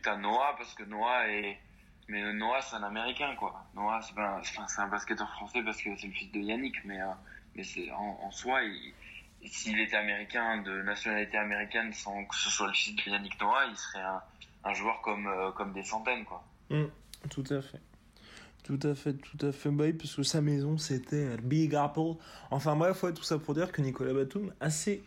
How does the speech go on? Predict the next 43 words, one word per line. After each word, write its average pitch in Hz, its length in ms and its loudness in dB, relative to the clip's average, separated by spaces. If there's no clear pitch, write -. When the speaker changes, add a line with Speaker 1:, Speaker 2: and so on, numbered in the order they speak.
Speaker 2:
compliqué 165 460 2
pour 156 260 2
lui. 214 260 4
Et 131 40 6
moi 170 140 8
aussi, 220 300 4
ce - 40 -4
qui - 140 0
m'embête, 165 400 4
enfin, 139 140 0
c'est, - 160 -4
voilà, 160 280 4
là, 160 140 4
le 135 240 6
gars, 139 160 4
il 143 180 2
a, 113 220 2
il 107 140 -2
a 120 80 2
effectivement, 131 920 -2
euh, 107 40 -6
trente 131 360 -2
ans. 180 160 0
Donc, 139 340 -2
euh, 127 60 -2
enfin, 147 200 0
t'as 147 160 2
pas 214 240 6
vraiment 196 680 4
de, 135 800 2
d'espoir 170 800 0
pour 170 220 2
lui. 226 380 4
Et 147 80 4
à 143 80 4
la 131 100 4
fin 202 220 0
de 196 60 -2
son 196 200 0
contrat, 190 440 2
s'il 175 280 2
arrive 175 360 2
pas 185 260 2